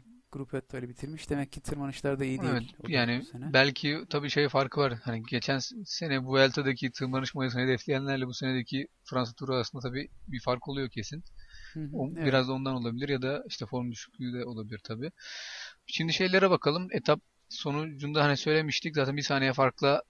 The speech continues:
Speaker 2: Jan Bakeland kaçış grubuna sonra atak yaparak solo kaçışıyla aldı. Bir saniye gerisinde geldi Peter Sagan iki,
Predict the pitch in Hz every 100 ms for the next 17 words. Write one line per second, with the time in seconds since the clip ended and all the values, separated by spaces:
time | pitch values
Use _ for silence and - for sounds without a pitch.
0 | - 131 135 143 143 131 110 - 135 -
1 | - 139 143 143 147 151 - - 143 135
2 | 123 147 143 143 135 - 135 139 147 _
3 | _ - 139 - 135 139 131 143 143 156
4 | 175 196 - - - - - - - 147
5 | - 143 135 127 120 117 - 117 113 113
6 | 107 120 131 120 117 117 113 - 180 170